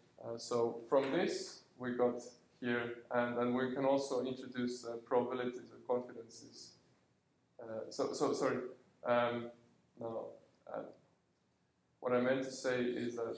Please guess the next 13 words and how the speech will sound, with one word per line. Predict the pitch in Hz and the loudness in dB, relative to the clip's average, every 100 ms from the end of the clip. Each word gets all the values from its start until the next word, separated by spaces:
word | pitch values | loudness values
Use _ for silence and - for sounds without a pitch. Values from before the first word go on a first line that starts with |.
| - | -8
so | - 123 | -10 -6
this | 135 139 | -6 -6
was | 123 | -4
another | 120 127 156 | 0 0 0
thing, | - 180 165 | -2 -4 -2
but | 131 120 - - _ _ _ _ _ _ - - | -6 -6 -14 -20 _ _ _ _ _ _ -18 0
with | 139 139 | 4 4
the, | 151 165 | 4 2
from | - 170 170 147 | 8 12 12 10
this | 156 165 - - - | 4 4 0 -6 -8
we | 131 | -4
can | 131 123 | 0 0
also, | - 151 156 147 - 113 110 | 4 8 8 6 2 0 0